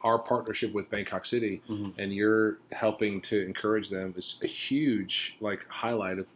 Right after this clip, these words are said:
Speaker 1: of what we want to see,
Speaker 2: Mm-hmm.
Speaker 1: uh, God do throughout the world.
Speaker 2: Yeah.
Speaker 1: So,
Speaker 2: So if, if you would, uh, li-, faithful listeners, uh, just be praying for the church, right? That we would, uh,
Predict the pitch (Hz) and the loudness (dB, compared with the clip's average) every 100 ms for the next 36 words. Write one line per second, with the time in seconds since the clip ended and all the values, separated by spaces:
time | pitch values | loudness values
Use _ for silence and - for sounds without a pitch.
0 | - 95 104 107 107 110 98 98 101 104 | -18 -12 -4 -4 -2 -4 -4 -6 -12 -8
1 | 101 104 101 95 - 101 98 - 104 95 | -4 -4 -4 -6 -8 -12 -12 -12 -10 -4
2 | 104 98 98 101 - 95 92 92 92 90 | -2 -2 -2 -4 -2 -6 -6 -6 -8 -10
3 | _ - 113 101 92 - - 131 120 - | _ -14 -8 -6 -6 -10 -6 -2 -2 -2
4 | 120 143 123 120 135 - - 131 127 123 | 0 2 6 6 4 -2 -2 2 4 2
5 | 123 _ _ _ _ - - - - _ | -2 _ _ _ _ -20 -20 -20 -20 _
6 | _ _ - 135 139 - - - 143 143 | _ _ -8 0 0 -2 0 6 6 6
7 | 131 135 143 151 - - 110 104 104 104 | 4 4 4 2 -2 2 4 6 4 0
8 | - - 233 - 156 165 160 151 139 117 | -2 0 0 8 10 10 8 6 6 4
9 | 120 - 135 160 - - 123 139 123 117 | -2 2 2 0 -6 0 4 4 2 0
10 | 113 120 117 117 104 101 104 104 | 0 2 6 6 6 2 2 2